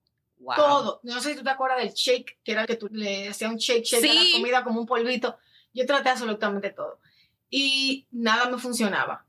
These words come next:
Speaker 2: También es parte, es mucho en la genética. En mi familia también corre lo que es la obesidad. Y es algo que lo digo, la obesidad no es un estilo de vida, es una enfermedad. Hay tipos de obesidad, obesidad uno, obesidad dos.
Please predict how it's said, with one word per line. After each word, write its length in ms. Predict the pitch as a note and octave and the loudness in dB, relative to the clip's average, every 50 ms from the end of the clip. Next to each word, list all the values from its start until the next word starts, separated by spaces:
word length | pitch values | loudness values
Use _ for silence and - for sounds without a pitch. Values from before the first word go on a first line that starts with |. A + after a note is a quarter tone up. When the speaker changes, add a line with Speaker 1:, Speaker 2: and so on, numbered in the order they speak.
| _ _ | _ _
Speaker 2:
También 420 | - A3 A3 G#3+ A3 A#3+ B3+ C4+ | 0 0 2 4 4 2 2 2
es 160 | C#4 C#4 C#4 C#4 - _ | 0 -2 -4 -6 -8 _
parte, 760 | - A3+ A3+ A3+ A3+ - - A3+ A3+ A3+ A3 A3 G#3 - - | 0 2 2 2 0 0 0 2 2 2 2 0 0 0 0
es 100 | G#3 G3+ | 0 2
mucho 600 | G#3+ G#3+ G#3+ A3 G#3+ - A3 G#3+ G#3 G3+ - - - | 2 2 2 2 2 2 2 2 2 2 2 0 0
en 100 | G#3 G3+ | 0 0
la 100 | F#3+ F#3+ | 2 2
genética. 720 | F#3+ F#3 G3 G#3 A#3 A3+ C#4 B3 - - C3+ - - - | 2 2 2 2 2 2 0 0 2 2 2 2 2 0
En 100 | - F#3+ | 0 -2
mi 60 | F#3 F#3 | -2 0
familia 320 | - F#3+ F3+ F#3 F#3 F#3+ F#3 | 0 0 0 2 0 0 2
también 280 | G3+ G3 G3 F#3+ F#3+ | 0 0 0 -2 0
corre 240 | F#3+ F#3+ G3 G3+ G3 | 0 0 2 2 2
lo 100 | F#3+ F#3 | 0 0
que 100 | - F#3 | 0 0
es 60 | F3+ | 2
la 100 | F#3 F#3 | 2 2
obesidad. 500 | F3+ F3+ F3 F3 - F3 F3 G#3 B3 - - - _ _ _ _ _ _ _ _ _ | 2 0 0 0 0 2 2 2 2 0 -2 -10 _ _ _ _ _ _ _ _ _
Y 200 | - F#3+ F#3+ F#3 | -2 0 2 2
es 60 | F3+ | 2
algo 220 | F#3 F#3 F#3 F3+ F3+ | 2 2 0 0 0
que 80 | G3 | 2
lo 120 | F3+ E3+ E3 | 2 2 2
digo, 160 | G3+ G#3+ A#3 | 4 4 4
la 120 | G#3 F#3+ | 4 4
obesidad 440 | F3 E3 F3+ - - F#3 F3+ F3 F#3 | 2 2 2 2 2 4 4 2 2
no 220 | G3 G3 F#3+ F#3+ | 0 0 0 0
es 260 | F#3+ G3 G3 G3 - - | -2 -2 -2 -2 -4 -2
un 200 | G3 G3 G3 F#3 | -2 -2 -2 -2
estilo 340 | F#3 - - A3+ A3 G#3 G#3 | -2 0 2 4 4 6 6
de 120 | G3+ G3 | 6 4
vida, 300 | F#3+ G#3 A#3+ C#4 C#4 - | 4 4 4 4 4 2
es 220 | F#3+ G3+ G3+ - - | 0 -2 -2 -4 -2
una 260 | - G#3 G3+ G3 F#3+ | 0 0 2 2 0
enfermedad. 680 | G3 G3+ G3 G3 F#3 F3+ F3+ E3+ D#3+ F3+ G#3 A#3+ - - | 0 -2 0 0 0 0 -2 0 0 2 2 2 0 0
Hay 160 | G3 F#3 F3+ | -2 -2 -2
tipos 420 | - - A#3+ C#4 C#4+ C4+ B3 A3 G#3+ | -2 0 2 2 2 2 0 0 0
de 100 | G#3 F#3+ | 0 0
obesidad, 560 | F3 F3 F3 - F3 F3+ G3+ A3 G#3 F#3+ - | 0 -2 0 0 2 2 4 2 2 0 -2
obesidad 420 | E3+ D#3+ E3 D#3+ F3 F3 F3+ G3 | -4 -6 -6 -6 -4 -2 0 2
uno, 240 | A#3+ C#4 C#4+ C4 A3+ | 2 2 2 2 0
obesidad 400 | F#3 F3+ F3 - F3+ F3+ F#3 G3 | 0 0 -2 -2 -2 0 0 2
dos. 260 | A3 B3 B3 B3 - | 2 2 2 0 -2